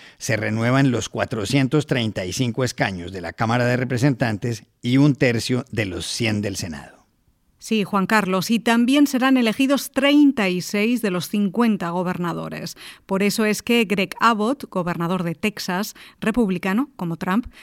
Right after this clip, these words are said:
Speaker 2: también ha hecho campaña sobre asuntos relacionados con la frontera con México, donde ha retrasado el tráfico en algunos puentes.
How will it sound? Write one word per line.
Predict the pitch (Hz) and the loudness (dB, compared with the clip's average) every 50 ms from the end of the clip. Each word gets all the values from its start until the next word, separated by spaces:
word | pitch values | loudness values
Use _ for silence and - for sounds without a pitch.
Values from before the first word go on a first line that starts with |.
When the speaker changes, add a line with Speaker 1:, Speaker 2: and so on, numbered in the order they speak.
| - _ | -20 _
Speaker 2:
también | - - 175 175 185 190 185 185 | -4 -2 0 2 2 2 2 2
ha | 175 175 | 2 0
hecho | 175 - 196 | 0 -2 -2
campaña | - 196 185 160 190 190 196 214 | -2 0 -2 0 0 0 0 0
sobre | 202 - 208 180 165 180 175 | 0 0 -2 -2 -2 -2 -2
asuntos | 175 165 - 214 202 196 202 196 220 220 - _ - | -4 -2 0 0 0 2 2 0 -2 -2 -6 _ -8
relacionados | - 196 175 170 170 165 - 190 180 175 175 196 190 - | -6 -4 -2 -2 -2 -2 -2 -2 -2 0 -2 -2 -4 -2
con | - 196 185 | -4 -4 -4
la | 175 | -4
frontera | - - 180 170 160 196 190 214 | -4 -4 -4 -4 -2 -2 -2 -2
con | - - 190 170 175 190 | -2 -2 -4 -2 0 0
México, | 233 285 269 - - 170 - - 160 151 - - - - - - - | 2 2 0 0 -2 -8 -8 -8 -10 -10 -10 -14 -20 -20 -20 -10 -4
donde | 185 190 190 190 202 208 | -2 0 2 2 2 4
ha | 226 233 | 2 2
retrasado | 233 214 190 - 190 190 180 - - 226 220 214 202 | 2 0 0 0 0 -2 -2 0 0 0 2 2 0
el | 190 185 165 | 0 -2 -2
tráfico | - 214 233 226 - 240 - 269 269 | 0 0 0 2 0 0 2 2 2
en | 240 202 180 | 2 2 0
algunos | 170 165 175 214 220 226 - - | -2 0 0 0 0 0 -2 -2
puentes. | - 185 165 165 165 - 147 139 170 170 - - - _ | -4 -6 -4 -4 -6 -6 -8 -10 -10 -12 -12 -14 -16 _